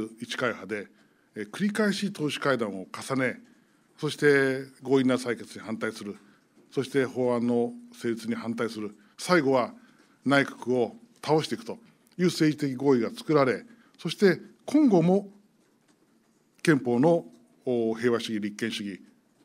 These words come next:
民主主義を守るために協力しようという、最後の昨日の党首会談ではそこまで合意してるんですね。ですから、そして一致して戦ったという、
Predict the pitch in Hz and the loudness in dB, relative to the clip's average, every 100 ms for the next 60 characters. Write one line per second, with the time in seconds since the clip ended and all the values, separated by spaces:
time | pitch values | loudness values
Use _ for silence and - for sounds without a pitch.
0 | _ - 113 113 113 104 90 - _ 120 | _ -4 -2 -2 -2 -4 -6 -12 _ -4
1 | 131 139 113 101 92 - _ _ _ _ | -2 -2 -4 -6 -10 -16 _ _ _ _
2 | _ - 180 156 - 160 139 110 95 90 | _ 2 4 4 2 2 2 0 -6 -10
3 | _ _ _ _ - 196 165 131 117 110 | _ _ _ _ -2 2 4 4 0 -2
4 | - - _ _ _ - 165 165 175 185 | -12 -20 _ _ _ -4 2 2 4 0
5 | 175 _ - 139 - 127 113 98 95 - | -2 _ -6 -6 0 0 0 -4 -10 -6
6 | 277 262 127 110 110 87 - 196 - _ | 0 2 4 0 -2 -8 -10 -12 -12 _
7 | _ _ _ _ _ _ _ _ - 220 | _ _ _ _ _ _ _ _ -4 0
8 | 202 156 139 123 - _ _ - 196 202 | 4 6 4 2 -8 _ _ -6 -2 -2
9 | - 208 185 185 170 165 160 - 139 110 | -2 -2 -2 -2 0 2 0 -2 -4 -4
10 | 95 87 | -8 -10